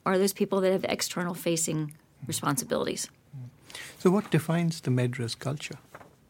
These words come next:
Speaker 1: Oh, I think,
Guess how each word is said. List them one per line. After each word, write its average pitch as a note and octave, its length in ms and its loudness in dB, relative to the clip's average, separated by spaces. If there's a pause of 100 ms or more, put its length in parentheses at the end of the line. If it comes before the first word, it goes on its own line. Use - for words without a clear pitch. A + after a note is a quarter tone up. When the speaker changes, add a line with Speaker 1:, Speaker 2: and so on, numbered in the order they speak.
(1080)
Speaker 1:
Oh, G#3 760 8 (100)
I A3 140 8
think, A3+ 580 4